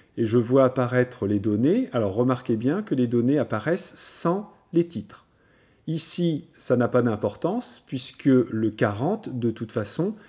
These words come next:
n'est pas dans le titre qui est, euh, là-haut. Donc le quarante apparaît bien dans les données. Troisième paramètre, quel numéro de colonne vous voulez que Excel vous renvoie ? Alors si je regarde précisément,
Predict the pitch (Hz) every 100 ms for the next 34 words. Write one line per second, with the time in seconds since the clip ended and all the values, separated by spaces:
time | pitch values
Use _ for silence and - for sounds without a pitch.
0 | - - 120 139 156 156 139 156 214 214
1 | 120 117 139 170 127 120 117 - 185 -
2 | 127 - 160 160 131 131 127 120 135 101
3 | - _ _ _ _ _ - - 90 104
4 | 92 151 151 95 101 107 101 143 156 117
5 | 131 139 143 131 117 85 - _ _ _
6 | _ _ _ _ - - 160 165 156 151
7 | 127 123 131 202 - - _ _ _ _
8 | _ - 170 143 - - 127 147 170 170
9 | 156 151 131 127 120 117 147 190 - 123
10 | 135 160 135 127 151 170 151 - 131 127
11 | - 180 165 160 139 131 110 90 - _
12 | _ - - 87 - 120 110 107 117 110
13 | 98 - 98 - 98 98 95 123 202 -